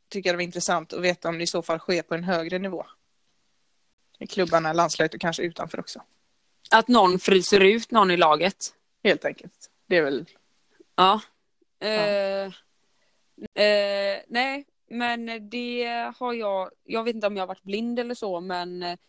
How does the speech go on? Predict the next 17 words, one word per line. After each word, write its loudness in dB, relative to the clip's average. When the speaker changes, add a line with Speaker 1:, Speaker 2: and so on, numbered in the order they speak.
Speaker 2:
det -2
har 0
jag 0
inte -8
i, -4
eh, 0
ham-, 0
i -4
idrottsvärlden. 0
Alltså 0
i 2
de 2
lagen -2
jag -6
har -18
spelat -4
i. -8